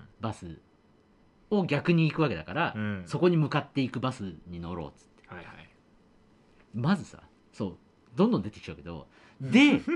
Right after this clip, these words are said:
Speaker 2: <laughs>
Speaker 1: そのパターンだと、
Speaker 2: うん。
Speaker 1: その降りた停留所の向かいに、そのままIターン的な感じで、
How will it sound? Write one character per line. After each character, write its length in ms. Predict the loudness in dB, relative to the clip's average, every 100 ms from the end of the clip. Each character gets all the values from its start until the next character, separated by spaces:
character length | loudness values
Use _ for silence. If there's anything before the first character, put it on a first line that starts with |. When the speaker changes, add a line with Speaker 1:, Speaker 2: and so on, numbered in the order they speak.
| -4
Speaker 2:
<laughs> 280 | -8 -8 _
Speaker 1:
そ 200 | -8 2
の 140 | 6 6
パ 160 | 2
タ 120 | 2 4
ー 80 |
ン 80 | 2
だ 100 | -2
と、 280 | -4 -6 -4
Speaker 2:
う 60 | -4
ん。 200 | -4 -6 -18 _ _ -20 _ _ -20 -20 _ _ _ _ _ _
Speaker 1:
そ 160 | -2 0
の 240 | 0 -2 -4
降 140 | 2 6
り 180 | 6
た 360 | 4 0 0 -2 _ _
停 240 | 2 2 6
留 180 | 4
所 140 | 6 2
の 280 | 2 0 -2
向 240 | 0 0
か 200 | 4 4 6
い 160 | 6
に、 360 | 4 4 2 0 _ _ _ _ _ _ _ _ _
そ 160 | 0
の 100 | 2
ま 100 | 4
ま 240 | 4 2 -2 _ _
I 260 | 4 4 4
タ 220 | 4 2
ー 20 |
ン 80 | 0
的 160 | -2 -4
な 80 |
感 200 | 0 -2
じ 140 | -2 -4
で、 320 | -2 -4 -8